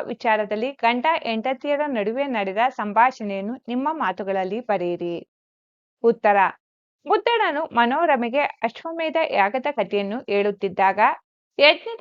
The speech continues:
ಕುದುರೆ ಅರಣ್ಯಕ ಎಂಬ ಋಷಿಯ ಆಶ್ರಮವನ್ನು ಪ್ರವೇಶಿಸಿದಾಗ ಆ ಋಷಿಯು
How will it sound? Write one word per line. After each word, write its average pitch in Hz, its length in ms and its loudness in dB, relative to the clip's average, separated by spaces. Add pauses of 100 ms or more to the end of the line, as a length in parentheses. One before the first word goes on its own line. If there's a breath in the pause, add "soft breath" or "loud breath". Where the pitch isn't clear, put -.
ಕುದುರೆ 233 380 -4
ಅರಣ್ಯಕ 294 680 -4 (260)
ಎಂಬ 220 260 -2 (300)
ಋಷಿಯ 311 340 -4 (160)
ಆಶ್ರಮವನ್ನು 311 800 -2
ಪ್ರವೇಶಿಸಿದಾಗ 226 1040 -2 (180)
ಆ 220 220 6
ಋಷಿಯು 247 380 -6